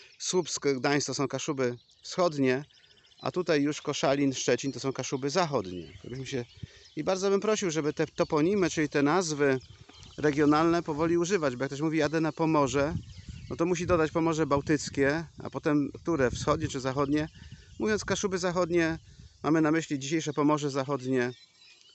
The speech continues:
Mówiąc, e, Kaszuby wschodnie, mamy dzisiaj na myśli Pomorze Gdańskie. Przepiękne miejscowości nadmorskie, ale jak sami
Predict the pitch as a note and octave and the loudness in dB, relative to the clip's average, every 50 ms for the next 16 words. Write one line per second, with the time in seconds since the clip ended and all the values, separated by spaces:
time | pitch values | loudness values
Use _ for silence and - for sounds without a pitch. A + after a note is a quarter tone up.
0 | - - - D#3 E3 E3 E3 D3+ D3 - - - D3 C#3 C3+ C3 B2+ C3 - D3 | -12 -4 -2 0 2 2 2 2 0 0 -2 -2 0 0 0 0 -2 -2 -4 -6
1 | D3 - F3+ E3+ E3 - - D#3+ D3 D3 C#3+ C#3 C3 C3 B2 A#2 B2 A#2+ C#3+ C3+ | -6 -4 -4 -6 -4 -2 0 0 2 2 2 2 2 2 0 -2 -4 -4 -4 -2
2 | C3 B2 A2 A#2 G#2 A2+ B2 B2+ - - C#3+ C#3 C3 A#2 - C3+ A#2+ A#2+ A#2+ A#2 | -2 -4 -4 -6 -4 -4 -4 -4 -4 -4 -4 -4 -4 -6 -6 -4 -4 -2 -2 -4
3 | C#3 C3 C3 C#3+ C#3 B2 A2+ - - - F#2+ E2 F2 F#2 F#2 - - - - - | -4 -4 -2 0 0 0 -2 -6 -10 -12 -12 -12 -12 -14 -18 -20 -20 -20 -20 -20
4 | - - - - - - - - D#3 F3 F3 D#3+ D#3 D#3 C#3+ D3+ C3+ - - D3+ | -20 -20 -20 -20 -20 -14 -12 -4 -2 -2 0 0 2 2 2 2 2 0 -2 -2
5 | D3 D#3+ D3+ D#3+ D3+ C#3 B2+ C3+ C3+ B2+ E3 E3+ - - D#3 C3+ A#2 A#2+ A#2 A2+ | -2 -2 -2 -2 -2 -2 0 0 0 -2 -2 -4 -4 -4 -2 -2 0 0 -2 -4
6 | - - D3+ C#3 C3+ C3 | -4 -6 -4 -4 -4 -4